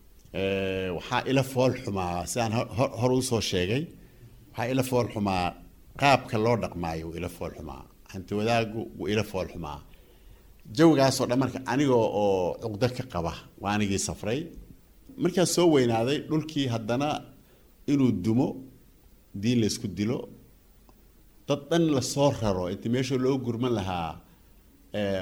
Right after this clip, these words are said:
gobollo dhan dad laga soo raro oo gobollo kale la keeno, waxaan u arkay masaa'il aad khatar u ayaan u arkay, run ahaan marka la yidhaahdo. Markii marka, eh, aniga aan ardayga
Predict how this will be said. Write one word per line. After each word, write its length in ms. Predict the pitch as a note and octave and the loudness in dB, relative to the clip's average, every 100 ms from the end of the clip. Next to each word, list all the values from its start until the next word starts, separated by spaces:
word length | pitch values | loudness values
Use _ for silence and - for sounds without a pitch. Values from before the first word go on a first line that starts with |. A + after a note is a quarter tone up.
| - - | -6 -8
gobollo 360 | F#2 A2 B2+ D3 D3 | 0 2 4 4 2
dhan 120 | B2+ A2+ A2 | -2 0 2
dad 120 | C3+ B2 | 4 4
laga 140 | B2 | 2
soo 240 | B2 A#2 G2+ | 2 2 2
raro 180 | F#2+ F2+ | 2 0
oo 60 | E2 | -2
gobollo 300 | F#2 F#2+ G#2+ G#2 | -2 -2 -2 -2
kale 160 | G2+ F2 | -2 -2
la 60 | E2+ | -4
keeno, 280 | F#2+ G2 C#3 - - - - - - | -4 -2 -4 -8 -18 -20 -20 -20 -4
waxaan 220 | - B2 | 2 4
u 40 | C3 | 2
arkay 220 | G#2 A2 G2 | 0 -2 -2
masaa'il 460 | F#2+ A#2 F2+ G2 A#2 | -2 -2 0 -2 -2
aad 100 | A2+ - - | -2 -4 -18
khatar 280 | - - G#2 | -18 -6 -6
u 40 | C2+ C#2 | -6 -10
ayaan 200 | D2+ D2 | -12 -12
u 40 | - | -14
arkay, 260 | - C#2 C#2+ F2 | -14 -12 -12 -12
run 120 | D#2 | -12
ahaan 160 | D#2+ D#2+ | -10 -10
marka 160 | D#2+ D#2 | -10 -12
la 80 | |
yidhaahdo. 300 | D2 C#2+ F2 A#2 - - - - - - - - _ - - | -10 -6 -8 -8 -16 -20 -20 -20 -20 -20 -20 -20 _ -16 0
Markii 240 | E3 E3 E3 | 0 2 2
marka, 240 | F3 E3 C#3 - - - A#2 | 2 4 4 2 -2 -4 2
eh, 460 | A2+ A2 G#2 G#2 G2 - - | 2 4 2 2 0 -4 -2
aniga 280 | A#2+ D3 G#2 | 0 2 2
aan 160 | A2+ - C#3 | 0 0 0
ardayga 320 | A2 G2 | 0 0